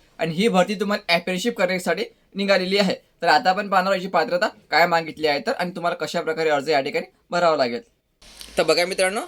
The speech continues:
महावितरण अमरावती अधीक्षक अभियंता मंडळ कार्यालय अमरावतीकरिता दोन हजार पंचवीस सव्वीसमध्ये एका वर्षासाठी, लक्षात ठेवायचं,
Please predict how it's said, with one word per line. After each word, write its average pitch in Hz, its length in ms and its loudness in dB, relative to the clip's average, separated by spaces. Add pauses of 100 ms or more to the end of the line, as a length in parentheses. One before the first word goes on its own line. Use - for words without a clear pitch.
(340)
महावितरण 175 540 -2 (120)
अमरावती 156 500 0 (1160)
अधीक्षक 147 480 -2
अभियंता 151 440 0
मंडळ 156 340 -2
कार्यालय 143 500 0
अमरावतीकरिता 147 760 -2 (920)
दोन 147 120 -2
हजार 165 140 0
पंचवीस 139 420 0
सव्वीसमध्ये 147 640 -2 (100)
एका 156 220 0
वर्षासाठी, 170 540 -2
लक्षात 135 200 -2
ठेवायचं, 165 360 -2